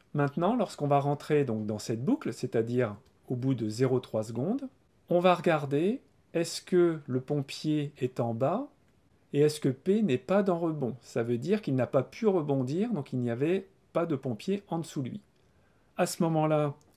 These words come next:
on perd une vie, donc vie est égale à vie moins un. On va afficher le symbole égal à la position du pompier, donc c'est le égal qu'on a vu tout à l'heure, et tout en haut,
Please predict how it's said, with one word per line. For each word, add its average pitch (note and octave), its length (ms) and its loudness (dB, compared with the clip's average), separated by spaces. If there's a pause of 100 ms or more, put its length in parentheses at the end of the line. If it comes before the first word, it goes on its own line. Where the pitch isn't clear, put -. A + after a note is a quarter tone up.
(140)
on D3+ 100 0
perd C#3+ 240 2
une A#2 140 -2
vie, D3 240 -4 (760)
donc A#2 180 -6
vie C#3 360 -6
est - 180 -6
égale A#2 280 0
à G#2 80 -2
vie A#2 360 -4
moins G#2+ 360 -6
un. F3 200 -4 (680)
On E3 160 2
va F3 160 8
afficher E3 680 0 (300)
le D3 140 -2
symbole D3 420 2
égal C3+ 560 2
à C3 140 2
la C3 80 4
position B2+ 540 -2
du A2+ 100 -4
pompier, A2+ 520 -4 (300)
donc G#2 140 -10
c'est - 160 -6
le A2 140 -2
égal A#2 340 2
qu'on G2 180 -8
a G2 60 -6
vu G#2 180 -10
tout - 200 -16
à F#2 80 -6
l'heure, F3+ 240 -2 (560)
et F#3 120 4
tout F#3+ 220 -2
en C#3 120 4
haut, D#3 280 2